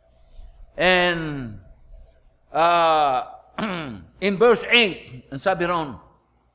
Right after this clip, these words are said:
"So the people took victuals in their hand and their trumpets,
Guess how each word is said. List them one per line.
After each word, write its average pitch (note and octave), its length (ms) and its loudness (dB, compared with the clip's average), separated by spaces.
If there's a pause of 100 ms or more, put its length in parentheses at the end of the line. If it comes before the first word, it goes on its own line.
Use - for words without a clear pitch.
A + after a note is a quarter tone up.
(520)
"So G#3+ 160 4
the A3+ 120 4
people A3+ 400 4
took A3+ 200 2
victuals A3 480 2
in G#3 80 -2
their G3+ 160 2
hand G#3+ 240 2
and G3 120 -4
their G#3 200 0
trumpets, A3+ 560 -2